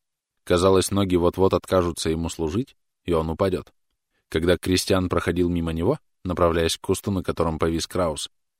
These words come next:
глаза француза наполнились отчаянием и мольбой. Куст уже не вибрировал, и у Кристиана отпали последние сомнения в том, что Краус мертв. Кристиан уложил его на землю.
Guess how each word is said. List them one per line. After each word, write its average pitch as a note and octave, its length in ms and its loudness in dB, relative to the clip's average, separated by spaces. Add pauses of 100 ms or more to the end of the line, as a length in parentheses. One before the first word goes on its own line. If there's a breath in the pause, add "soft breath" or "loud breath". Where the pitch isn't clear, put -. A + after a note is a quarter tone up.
(240)
глаза F#2+ 380 4
француза G#2+ 480 2
наполнились G2+ 640 2
отчаянием G#2 680 0
и G#2+ 80 -4
мольбой. F2+ 500 -2 (840)
Куст - 280 0
уже F2+ 180 4
не F2 100 0
вибрировал, E2 540 -2 (380)
и F#2 80 2
у G2 80 4
Кристиана C#3+ 580 2
отпали C3 300 4
последние G2+ 540 2
сомнения F#2 480 0
в - 60 -20
том, C3+ 160 0
что B2 180 0
Краус E2 380 0
мертв. E2+ 340 -8 (760)
Кристиан G2+ 460 0
уложил F2+ 380 2
его F2+ 220 2
на F#2+ 120 -2
землю. F#2 360 -2